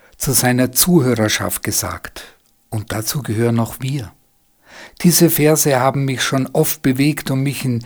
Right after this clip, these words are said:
schwierigen Situationen begleitet. Jesus spricht diese Worte, während er durch Israel zieht, um den Menschen von Gottes kommendem Reich zu erzählen. Seine Worte wurden durch große Wunder begleitet.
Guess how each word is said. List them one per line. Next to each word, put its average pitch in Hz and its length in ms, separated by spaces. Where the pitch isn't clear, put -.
schwierigen 160 640
Situationen 135 800
begleitet. 120 720
Jesus 170 360
spricht - 420
diese 143 280
Worte, 143 380
während 139 340
er 135 120
durch 127 320
Israel 117 500
zieht, - 460
um 151 160
den 143 160
Menschen 135 600
von 135 260
Gottes 143 420
kommendem 135 500
Reich 113 340
zu - 160
erzählen. 113 640
Seine 117 460
Worte 123 360
wurden 135 280
durch 120 260
große 143 500
Wunder 143 280
begleitet. 123 720